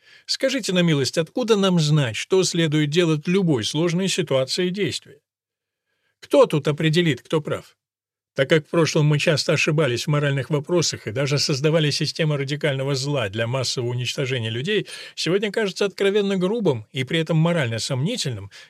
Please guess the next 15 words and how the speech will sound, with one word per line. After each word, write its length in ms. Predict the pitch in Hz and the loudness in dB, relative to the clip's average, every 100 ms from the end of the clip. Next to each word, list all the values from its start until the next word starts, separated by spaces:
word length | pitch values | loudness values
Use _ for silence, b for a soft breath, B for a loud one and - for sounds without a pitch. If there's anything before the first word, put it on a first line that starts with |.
| B | B
когда 300 | 147 185 175 | 0 0 -2
кто-то 500 | - 180 233 175 131 | 0 4 4 2 0
отстаивает 560 | - 170 147 135 127 | 0 0 0 0 -4
тезис, 400 | - 120 120 190 | -4 -2 0 -2
что 240 | - - 110 | -2 -6 -4
даже 260 | 139 143 | -2 0
в 60 | 156 | 0
сложных 500 | - 156 110 110 - | 0 0 -2 -6 -6
моральных 440 | 127 131 113 101 | -4 -2 -4 -6
вопросах 560 | 117 - 226 - 120 - B B | -8 -2 0 0 -6 -12 B B
есть 340 | B 196 220 - | B 2 2 0
однозначные 720 | 175 175 156 180 180 - 160 | 2 2 2 0 -2 0 -2
ответы 420 | 135 180 190 175 | 0 -2 -4 -4
и 260 | 156 143 127 | -6 -4 -4
истины. 400 | 104 - - _ | -6 -10 -16 _